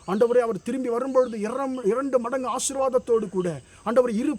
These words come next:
பரிவாரங்களோடு கூட திரும்பி வந்தார், ஆண்டவரே. அதுபோல,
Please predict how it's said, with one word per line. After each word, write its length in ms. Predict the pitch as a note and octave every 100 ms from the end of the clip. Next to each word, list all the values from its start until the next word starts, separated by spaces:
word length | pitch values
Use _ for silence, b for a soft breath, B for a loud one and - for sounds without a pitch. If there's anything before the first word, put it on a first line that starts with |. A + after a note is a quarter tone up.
| A3
பரிவாரங்களோடு 720 | C#4 D4 C#4+ C#4+ C#4 C4+ C4+
கூட 180 | B3 A3 A#3
திரும்பி 220 | A#3+ A#3
வந்தார், 420 | G3 G#3 A#3 G#3+ F3+
ஆண்டவரே. 340 | E3+ D#3+ D#3 D3 B B -
அதுபோல, 580 | D#3 F3 F3+ G#3 G3+ E3+